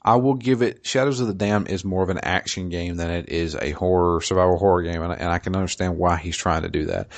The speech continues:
You can't sneak in Shadows of the Damned. It's basically like you're, you're running and gunning some of the time. Um, but, you know, I was just like, it, it felt a little bit better in that sense,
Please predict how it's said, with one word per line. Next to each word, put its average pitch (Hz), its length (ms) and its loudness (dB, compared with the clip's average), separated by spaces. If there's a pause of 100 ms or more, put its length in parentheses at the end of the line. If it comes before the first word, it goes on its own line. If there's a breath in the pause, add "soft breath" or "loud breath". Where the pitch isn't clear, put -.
(160 loud breath)
You - 80 -10
can't 123 260 2
sneak 107 460 2
in 92 100 0
Shadows 87 380 2
of 87 80 -2
the 87 100 0
Damned. 80 380 -2 (320 loud breath)
It's - 160 2
basically 95 320 2
like 90 240 0
you're, 92 180 2
you're 90 280 2
running 101 560 2 (380 soft breath)
and 95 260 -2
gunning 90 520 0 (320)
some - 320 2
of 85 80 -4
the 76 60 -6
time. 73 440 -4 (640 soft breath)
Um, 76 600 0 (880)
but, 98 420 2
you 107 180 -2
know, 92 100 2
I 87 100 2
was 92 140 -2
just 90 160 -6
like, 92 240 0
it, 113 340 -6
it 110 80 -2
felt 151 300 6
a 101 40 2
little 131 300 6
bit 98 320 2
better 104 260 6
in 127 160 2
that 139 220 -2
sense, - 540 -2